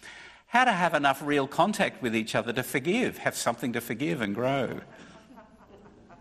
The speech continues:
How to grow the shalom and the delight in harmony. Psalm finishes with these two things. There are two reasons we do this. Verse eight, for the sake of my brothers and companions,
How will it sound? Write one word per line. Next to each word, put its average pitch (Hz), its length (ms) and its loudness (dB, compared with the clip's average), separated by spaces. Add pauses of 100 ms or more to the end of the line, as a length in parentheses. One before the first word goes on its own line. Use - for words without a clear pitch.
(360)
How - 100 0
to 131 60 2
grow 117 280 2
the 113 100 -2
shalom 107 580 -2
and 98 80 -4
the 98 60 -2
delight 98 460 -2
in 107 80 -6
harmony. 87 640 -8 (2000)
Psalm 147 320 4
finishes 151 460 0
with 123 80 -16
these 123 180 -2
two 208 160 0
things. 98 260 -4
There 104 100 -2
are - 20 -2
two 226 220 0
reasons 131 400 0
we 107 80 -2
do 90 180 -2
this. - 400 -8 (100)
Verse 110 240 0
eight, - 280 2 (340)
for - 60 -12
the 107 80 -4
sake 127 280 2
of 104 140 -8
my 104 160 4
brothers 135 640 0
and 113 160 -2
companions, 135 920 -4